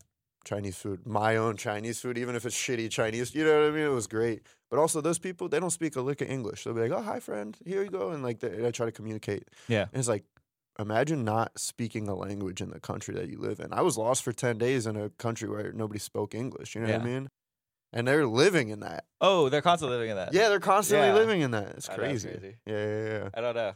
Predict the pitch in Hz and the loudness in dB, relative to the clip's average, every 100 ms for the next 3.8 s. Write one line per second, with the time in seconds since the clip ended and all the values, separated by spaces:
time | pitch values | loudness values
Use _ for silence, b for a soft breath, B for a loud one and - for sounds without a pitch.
0 | _ 156 196 220 190 135 113 101 107 110 | _ -2 -2 -4 0 2 0 -2 -4 -2
1 | 104 107 98 98 98 92 101 95 90 95 | -4 -4 -2 -2 -2 -4 -6 -8 -8 -10
2 | 92 - - 107 98 95 - 139 143 139 | -10 -14 -14 -10 -8 -8 -4 2 2 2
3 | 226 196 147 120 107 101 104 | 0 2 2 4 0 0 -2